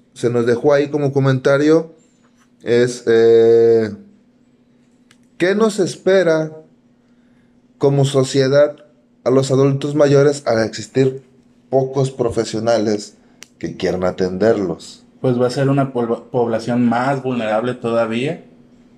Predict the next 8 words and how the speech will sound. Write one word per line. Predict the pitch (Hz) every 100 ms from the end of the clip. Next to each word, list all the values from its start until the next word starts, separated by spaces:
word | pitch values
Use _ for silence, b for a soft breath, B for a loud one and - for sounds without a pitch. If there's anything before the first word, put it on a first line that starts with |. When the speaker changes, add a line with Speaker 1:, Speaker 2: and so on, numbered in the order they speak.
| _ -
Speaker 2:
donde | 107 120 120 117 117 113 113 110 107 104 101
debería | 120 120 123 127
de | 135
haber | 135
una | 135 143
sensibilización | 147 143 131 120 113 110 113 120 120
y | 131
concientización | 131 117 117 110 110 107 - 127 135